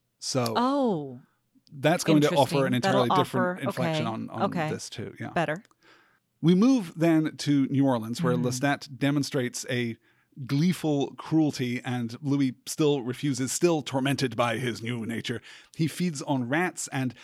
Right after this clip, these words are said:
Speaker 1: ventures eventually into the plague-ridden parts of the city, finally finding and feeding on Claudia, the young girl, as she holds on to her very dead mother.
Speaker 2: Again, we didn't get a lot of time here, but I suppose this is meant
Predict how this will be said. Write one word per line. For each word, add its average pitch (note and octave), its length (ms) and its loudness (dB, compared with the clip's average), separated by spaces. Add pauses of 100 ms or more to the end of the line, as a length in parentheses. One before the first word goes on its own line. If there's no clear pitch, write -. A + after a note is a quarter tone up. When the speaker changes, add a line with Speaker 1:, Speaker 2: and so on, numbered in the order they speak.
(220)
Speaker 1:
ventures F#3+ 460 2
eventually C#3+ 480 0
into C3+ 300 2
the B2 460 0
plague-ridden C#3+ 600 0
parts C3+ 360 -4
of B2+ 120 -10
the A#2+ 80 -4
city, B2 380 -2 (340)
finally C#3+ 420 0
finding D3 640 -2
and B2 300 -6
feeding C3+ 560 -4
on A#2 400 -6 (100)
Claudia, A2 680 -2
the A2 280 -12 (120)
young B2+ 280 -2
girl, A#2+ 260 0
as B2 100 -4
she B2 160 -2
holds C#3 320 0
on B2+ 180 0
to A#2+ 120 -4
her B2 160 -2
very A#2 400 0
dead A2+ 440 -6 (160)
mother. B2 340 -2 (520)
Speaker 2:
Again, E3+ 380 -2
we G3 80 0
didn't C4+ 180 -4
get D4+ 100 -4
a B3+ 60 -2
lot G#3 220 -2
of F3 80 -6
time G#3+ 300 -6
here, A3 180 -4
but G#3 120 0
I F#3 40 2
suppose B3 500 -4
this A3 200 -8
is F#3+ 120 -8
meant F3+ 280 -6